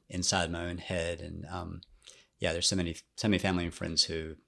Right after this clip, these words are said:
I just was not able to really ad-, address. Uh, we, we, Rob and I did not do this in a vacuum. We had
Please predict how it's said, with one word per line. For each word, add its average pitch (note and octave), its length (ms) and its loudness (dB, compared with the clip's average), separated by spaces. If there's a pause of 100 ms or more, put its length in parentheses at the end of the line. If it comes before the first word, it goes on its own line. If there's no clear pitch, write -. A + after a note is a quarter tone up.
(180)
I F2+ 40 -14
just - 240 -2
was F#2 100 -2
not F2 200 2
able E2 200 0
to F2 120 -8
really E2+ 200 -2
ad-, D2+ 200 -8
address. E2 580 2
Uh, E2+ 60 -6
we, F2 120 -4
we, F#2 300 0
Rob F#2+ 200 4
and F2+ 100 2
I E2 80 0
did D#2+ 140 -8
not F2 180 -4
do D#2+ 120 -6
this E2 200 2
in E2+ 60 -4
a D#2 60 -8
vacuum. E2 540 -6
We - 80 -10
had - 280 -8